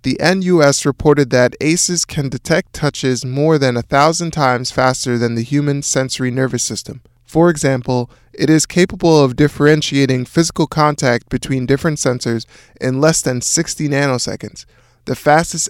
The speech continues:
ever achieved for an electronic skin technology, even with large number of sensors. aces enabled skin can also accurately identify the shape, texture, and hardness of objects within ten milliseconds, ten times faster than the blink of an eye.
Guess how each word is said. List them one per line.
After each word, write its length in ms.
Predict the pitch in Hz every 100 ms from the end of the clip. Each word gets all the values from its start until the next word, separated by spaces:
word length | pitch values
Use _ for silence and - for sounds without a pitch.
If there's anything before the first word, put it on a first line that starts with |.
| -
ever 280 | 156 175 160
achieved 460 | - 147 139 135
for 240 | - 135 131
an 60 |
electronic 560 | 120 123 - 131 123 120
skin 260 | - 123
technology, 640 | 120 127 127 139 120 107 - _ _
even 260 | 151 185 196
with 200 | 170 131
large 340 | 143 156 156
number 260 | 147 139 123
of 60 |
sensors. 560 | 113 139 135 - - - _ _ _ _ _ _ _ _ -
aces 580 | 165 - 208 196 185 - -
enabled 480 | 131 147 165 175 -
skin 460 | - 139 123 120
can 220 | - 139 -
also 420 | 156 165 180 156
accurately 600 | - 160 - 185 - 156
identify 640 | 143 127 139 135 123 117 117
the 160 | 120
shape, 420 | - 151 151 - -
texture, 500 | - 143 - 156 139
and 240 | - 127
hardness 460 | 127 151 143 135 -
of 100 | 120
objects 480 | 127 120 127 120 - - _ _
within 380 | 127 123 151 135
ten 340 | - 175 180
milliseconds, 680 | 165 143 - 117 - - - _ _ _ _ -
ten 240 | 185 185
times 320 | 185 160 151
faster 480 | - 139 139 - 131
than 200 | 123 127
the 60 | 120
blink 280 | 135 139
of 80 | 117
an 80 | 117
eye. 240 | 120 113